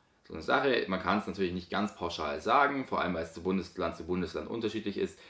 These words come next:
Die einen haben beispielsweise die freie Heilfürsorge noch, die anderen bekommen irgendwo teilweise noch Zuschläge. Grundsätzlich aber ist es so, dass jeder Polizist oder jeder Polizeibeamte, äh,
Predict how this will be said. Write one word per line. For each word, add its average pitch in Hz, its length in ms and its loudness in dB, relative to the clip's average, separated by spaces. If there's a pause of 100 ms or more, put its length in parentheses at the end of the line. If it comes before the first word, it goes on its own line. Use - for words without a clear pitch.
(140)
Die - 80 2
einen 90 300 2
haben 87 180 0
beispielsweise 82 540 -2
die 82 100 -6
freie 87 340 2
Heilfürsorge 104 760 2
noch, 95 280 0 (380)
die 110 100 4
anderen 90 480 2
bekommen 92 400 0
irgendwo 87 880 2
teilweise 90 460 -2
noch 101 160 -4
Zuschläge. 120 760 0 (1300)
Grundsätzlich 135 720 4
aber 101 280 6
ist - 100 -2
es 92 180 -4
so, 107 300 6 (320)
dass - 360 -8 (160)
jeder 117 520 4 (180)
Polizist 87 580 0
oder 85 120 -2
jeder 82 260 0
Polizeibeamte, 82 1120 -4 (480)
äh, 104 400 4